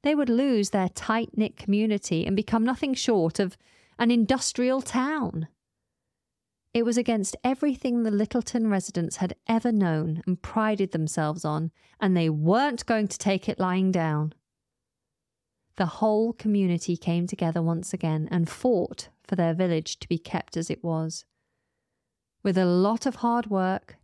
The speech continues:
determination, and pressure on the authorities, the decision was finally made to move the plant a few miles away to a more open area where there were no houses or tourist-dependent businesses,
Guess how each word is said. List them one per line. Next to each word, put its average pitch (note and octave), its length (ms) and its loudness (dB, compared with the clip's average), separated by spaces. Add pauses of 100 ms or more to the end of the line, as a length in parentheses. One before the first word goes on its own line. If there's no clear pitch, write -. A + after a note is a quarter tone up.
determination, F#3+ 1000 0
and A#3 200 -2
pressure G#3+ 540 -4
on E3+ 140 0
the F3+ 80 2
authorities, F3 800 -2 (500)
the G#3+ 80 2
decision C4+ 520 0
was A#3 180 -2
finally A#3 520 0
made F#3 540 0
to - 120 0
move A#3 480 2
the - 80 -2
plant D#3+ 560 -2
a F#3 80 0
few G3+ 340 0
miles F3+ 400 0
away E3 340 0
to - 180 -2
a G#3 40 4
more A3 400 2
open A#3+ 560 0
area E3 520 2 (440)
where F#3+ 260 2
there G3 400 2 (300)
were G#3+ 140 2
no A#3 360 4
houses E3 640 0
or E3 120 -2
tourist-dependent D#3+ 1000 -2
businesses, - 720 -4